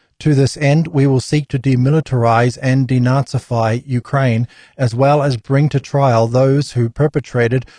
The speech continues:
numerous bloody crimes against civilians, including against citizens of the Russian Federation. It is not our plan to occupy the Ukrainian territory.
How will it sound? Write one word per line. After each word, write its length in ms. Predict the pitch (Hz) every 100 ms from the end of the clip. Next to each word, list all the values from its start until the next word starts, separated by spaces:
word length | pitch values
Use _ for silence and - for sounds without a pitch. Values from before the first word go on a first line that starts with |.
| _ 127
numerous 420 | 131 147 147 -
bloody 320 | 139 131 127
crimes 560 | - 151 135 120 123 -
against 440 | 127 120 135 151 -
civilians, 600 | 131 135 143 120 117 -
including 600 | 127 123 - 156 123 123 - _
against 380 | 127 117 127 127
citizens 540 | - 151 135 123 120 120
of 240 | 135 139 123
the 120 | 120
Russian 340 | 123 123 127
Federation. 720 | - 120 113 113 117 - 95 - _ _ _ _ _ -
It 180 | 143 160
is 160 | 147 123
not 180 | 135 143
our 160 | 127
plan 380 | - 147 139 139
to 160 | - -
occupy 640 | 143 147 143 - 120 113
the 120 | 113
Ukrainian 640 | 120 123 - 127 123 123
territory. 720 | 113 - 143 143 - 113 98